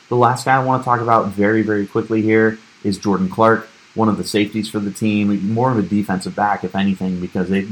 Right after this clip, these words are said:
the, uh, the Sun Devils have been able to kind of flex him all over the place. Him and DeAndre Pierce feel very interchangeable, and just guys who don't necessarily need to be pigeonholed into one spot, which is why Clark has been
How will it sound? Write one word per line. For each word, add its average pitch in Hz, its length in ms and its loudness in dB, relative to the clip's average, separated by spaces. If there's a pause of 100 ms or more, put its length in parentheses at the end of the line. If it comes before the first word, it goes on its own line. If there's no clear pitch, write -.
(160)
the, 110 120 0
uh, 95 200 -2
the 98 160 -8
Sun 110 200 -2
Devils 107 200 -2
have 92 60 -6
been 95 140 -2
able 92 180 0
to 87 60 -12
kind 95 180 -8
of 92 80 -10
flex 95 260 -4
him 101 120 0
all 90 140 -2
over 98 160 0
the 98 60 -4
place. 104 340 -2 (420)
Him 156 160 -2
and 196 120 4
DeAndre 123 460 -2
Pierce 110 500 -4 (300)
feel 120 180 2
very 110 420 4
interchangeable, 101 880 -2 (480)
and 104 640 2 (160)
just - 440 0
guys 127 360 2
who 123 80 -2
don't 117 260 0
necessarily 104 540 0
need 98 220 2
to 101 60 -2
be 98 360 4 (240)
pigeonholed 107 480 0
into 95 140 2
one 95 240 0
spot, 107 420 2
which 104 160 -6
is 92 120 -6
why 101 240 6
Clark 101 340 -2
has 95 100 -4
been 117 380 0